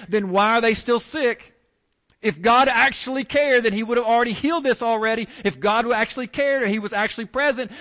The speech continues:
then he would stop this situation, this bully at the school or whatever it is." We've got to battle it. Listen, 'cause, I mean, Satan will war against your mind. He'll say, "That God, listen, he's not good. How could a loving God allow that to happen to you?"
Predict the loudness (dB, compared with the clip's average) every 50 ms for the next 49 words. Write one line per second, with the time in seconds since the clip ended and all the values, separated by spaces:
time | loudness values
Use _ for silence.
0 | -6 -4 -4 -2 -2 -2 -2 -4 -4 -6 -8 -6 -2 0 2 2 0 0 -4 -8
1 | -8 -8 -10 -10 -8 -4 -2 0 0 0 -2 -4 -10 -10 -8 -4 -2 0 0 2
2 | 0 0 -2 -4 -8 -14 -10 -8 -6 -4 -2 -2 -2 0 0 0 0 0 0 0
3 | -2 -4 -4 -2 -2 -2 -4 -4 -6 -10 -14 -20 -20 _ _ _ _ _ _ _
4 | _ _ _ _ _ _ _ _ _ _ _ _ _ _ _ _ -2 -2 0 2
5 | 2 2 2 2 2 2 2 2 2 2 2 2 2 0 0 0 -2 -4 -4 -4
6 | -4 -8 -10 -6 -4 -6 -4 -2 -2 -2 0 0 -2 -2 -2 -2 -2 -2 -2 -2
7 | -2 -2 0 2 2 2 2 2 0 -4 -6 -6 -8 -6 -2 0 0 2 2 0
8 | 0 -2 -4 -4 -4 -4 -4 -6 -8 -14 -14 -12 -12 -12 -12 _ -8 -6 -4 -4
9 | -6 -6 -6 -6 -6 -6 -6 -8 -8 -8 -8 -8 -6 -6 -6 -6 -6 -6 -6 -2
10 | 0 2 2 0 0 -4 -6 -10 _ _ _ _ _ -8 -6 -6 -4 -4 -4 -4
11 | -2 -2 -4 -4 -4 -2 -2 0 2 2 2 4 4 4 2 2 0 2 2 2
12 | 2 2 -2 -4 -4 -2 -2 -2 -2 -2 -6 -10 -10 -10 -10 -10 -10 -10 -14 -16